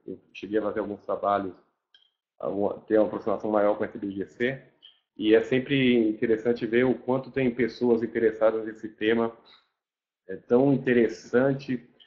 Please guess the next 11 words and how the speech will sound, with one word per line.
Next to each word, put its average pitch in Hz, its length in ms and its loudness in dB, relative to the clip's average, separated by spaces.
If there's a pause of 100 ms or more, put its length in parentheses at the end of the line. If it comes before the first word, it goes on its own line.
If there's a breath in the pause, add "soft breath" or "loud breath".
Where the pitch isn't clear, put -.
(140)
tão 117 140 2
importante 117 680 -2
no 113 80 0
dia 113 180 0
a - 20 0
dia 107 180 -4
das 110 220 0
empresas, 90 640 -8
né? 110 120 -18 (760)
É, 98 360 0
eu 110 140 -4